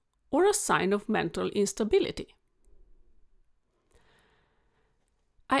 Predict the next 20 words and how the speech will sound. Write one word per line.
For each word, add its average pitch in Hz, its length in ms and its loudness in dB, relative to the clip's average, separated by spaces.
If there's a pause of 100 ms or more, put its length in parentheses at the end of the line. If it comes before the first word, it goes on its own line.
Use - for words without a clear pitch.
actually 392 380 2
have 208 200 0
a 196 60 0
picture 226 560 0 (100)
taking, 208 580 0 (200)
taken 226 540 0
on 202 140 0
a 202 60 0
Greek 190 320 -2
island 254 340 -2
for 185 400 -4 (400)
some 185 260 -2
years 226 280 0
ago 160 320 -4 (840)
with 254 180 -2
an 262 220 0
ice 370 260 2
cream 190 380 0
commercial 202 640 0
saying, 180 540 0